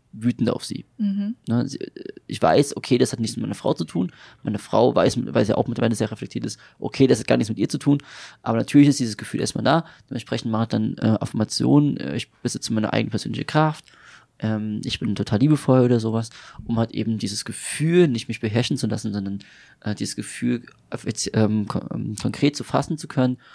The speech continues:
Speaker 1: und dann verändern zu können in das Gegenteil, wie Frieden, Eins und Einigkeit.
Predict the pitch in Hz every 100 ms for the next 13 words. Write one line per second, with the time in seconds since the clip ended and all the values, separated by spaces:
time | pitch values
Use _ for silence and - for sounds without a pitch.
0 | _ 113 104 113 107 107 117 120 - -
1 | 110 107 107 - 123 123 - 107 110 113
2 | - - 110 104 107 - - 98 - -